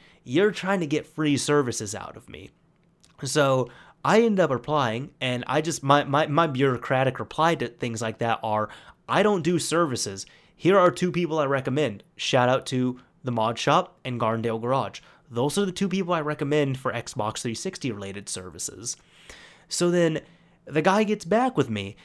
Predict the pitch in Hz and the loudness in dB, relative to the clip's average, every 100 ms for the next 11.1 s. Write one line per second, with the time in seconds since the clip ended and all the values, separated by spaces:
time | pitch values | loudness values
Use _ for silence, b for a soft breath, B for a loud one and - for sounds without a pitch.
0 | B - 165 208 233 220 - 214 175 196 | B -4 -2 0 0 -2 0 0 0 -2
1 | 196 185 - 214 208 147 120 - 120 113 | -2 -6 0 -2 0 -2 -2 0 0 0
2 | 110 107 107 110 113 151 196 196 202 165 | -2 -2 -2 -2 -2 -2 -2 2 2 2
3 | 214 233 185 B - 180 220 - 247 240 | 2 0 0 B -6 0 0 0 0 2
4 | 214 226 190 185 226 240 254 254 233 B | 2 0 4 4 6 6 6 4 -2 B
5 | B B - 175 208 208 202 - _ - | B B -4 0 2 2 -2 -18 _ -10
6 | 196 208 262 330 277 104 - _ 190 220 | -4 0 0 6 4 4 -6 _ -2 0
7 | 262 254 - 208 240 190 277 294 254 - | 2 0 0 -2 -2 0 0 0 -4 -4
8 | 180 247 247 240 196 254 262 185 240 262 | -2 0 0 -2 0 0 0 0 2 2
9 | 233 226 196 - - 247 277 208 190 - | 2 2 2 -2 0 4 4 4 2 -2
10 | 185 214 175 226 285 294 208 156 127 101 | 2 2 4 4 4 4 8 8 6 2
11 | 101 | -8